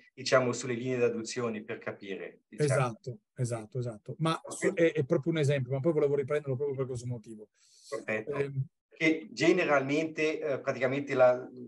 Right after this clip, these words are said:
Speaker 1: e poi eventualmente mi correggi se sbaglio, eh, per semplificare la cosa, cioè su un riscaldamento a pavimento abbiamo le perdite di carico proprio sulla parte finale dell'impianto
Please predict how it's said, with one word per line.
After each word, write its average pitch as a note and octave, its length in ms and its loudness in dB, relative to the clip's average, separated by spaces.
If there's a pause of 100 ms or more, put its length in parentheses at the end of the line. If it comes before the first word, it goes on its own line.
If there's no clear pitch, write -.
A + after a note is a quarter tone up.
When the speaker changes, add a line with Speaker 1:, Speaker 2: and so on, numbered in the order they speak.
(120)
Speaker 1:
e - 160 -6
poi C3 260 2
eventualmente B2+ 560 -2
mi A2+ 100 -6
correggi A#2+ 480 0
se B2+ 160 -6
sbaglio, A#2+ 580 2 (380)
eh, A2+ 560 4 (520)
per A#2+ 240 4
semplificare C3+ 1000 0
la A#2+ 160 2
cosa, C3 640 4
cioè C3+ 200 -2
su C3+ 160 -6
un C#3 60 -2
riscaldamento C#3+ 640 2
a D3+ 40 2
pavimento D3 560 0
abbiamo C3+ 580 2
le B2+ 200 -6
perdite C3+ 320 2
di A2+ 120 -6
carico C3+ 580 2
proprio C#3 440 -2
sulla B2+ 460 2
parte C#3 300 0
finale C#3+ 580 0
dell'impianto D3+ 840 2